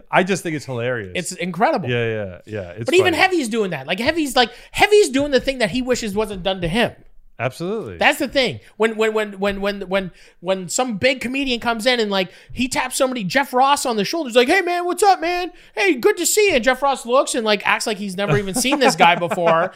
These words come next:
Speaker 1: <laughs>
Speaker 2: And then Heavy sits here and says he's known Jeff Ross for ten years.
Speaker 1: Yeah.
Speaker 2: Is that's the, the thing that, like, everyone should be nice to each other. I am nice. Did you see all my interaction with all of those weird people that are freaking out? They come up to me. Guess what I am?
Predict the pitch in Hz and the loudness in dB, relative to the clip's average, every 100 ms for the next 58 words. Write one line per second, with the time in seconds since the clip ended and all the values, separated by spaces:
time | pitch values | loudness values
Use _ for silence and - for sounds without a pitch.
0 | - - 202 208 208 220 226 - 254 247 | -12 -10 -4 0 2 0 -2 0 0 0
1 | 214 196 214 202 190 208 202 202 233 254 | -2 0 -2 -4 -4 -2 0 2 2 2
2 | - - 165 147 123 127 165 - 110 95 | 0 -4 -4 -4 -6 -6 -10 -6 -4 -2
3 | 202 208 277 277 - 240 262 190 226 - | -2 0 0 0 -6 -8 -8 -6 -8 -4
4 | 302 285 220 202 190 185 - _ _ _ | -4 -2 -2 0 0 -2 -6 _ _ _
5 | _ - 269 294 269 - 277 240 226 220 | _ -6 0 0 0 -4 -4 -4 -4 -4
6 | 240 - 185 147 139 107 - - - 370 | -4 -6 -8 -8 -10 -12 -16 -8 2 4
7 | 392 - - 220 254 247 - 208 202 262 | 4 0 -2 2 2 2 -2 -6 -4 -4
8 | - 269 - 214 349 339 311 247 240 233 | -4 -4 2 2 4 0 0 0 0 -2
9 | 233 226 175 208 233 214 214 175 147 208 | -4 -6 -2 0 0 2 0 -2 -4 0
10 | 226 208 - 214 170 170 - - 185 175 | 0 0 -6 -2 0 -2 -4 -14 -6 -6
11 | 165 220 226 208 190 180 165 202 208 208 | -2 -2 0 -2 -4 -6 -8 -6 -6 -8
12 | 247 226 220 226 214 208 190 214 139 | -10 -8 -6 -6 -6 -6 -6 -6 -6